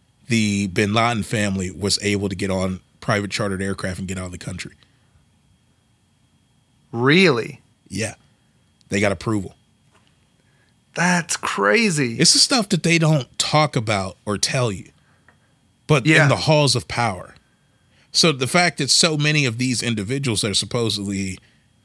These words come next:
Speaker 1: dead, and I don't know whether or not they are,
Speaker 2: Mm-hmm.
Speaker 1: but let's say they are, it's interesting that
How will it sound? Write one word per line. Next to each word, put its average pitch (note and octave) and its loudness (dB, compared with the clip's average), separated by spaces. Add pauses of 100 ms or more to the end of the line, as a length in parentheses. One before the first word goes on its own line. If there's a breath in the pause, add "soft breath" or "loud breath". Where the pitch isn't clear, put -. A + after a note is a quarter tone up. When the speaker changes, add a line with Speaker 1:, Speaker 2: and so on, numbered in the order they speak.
(160)
Speaker 1:
dead, G#2 2 (280)
and C#3 4
I E3 4
don't D3+ 2
know G#2+ 2
whether G2 0
or E2+ -4
not F2+ -6
they F2+ -10
are, G#2 -2 (640)
Speaker 2:
Mm-hmm. D#3 6
Speaker 1:
but D#3+ 8
let's D#3+ 6
say C#3 6
they G#2+ 2
are, A#2+ 0
it's G2+ -6 (100)
interesting A#2+ 0
that F#2+ -2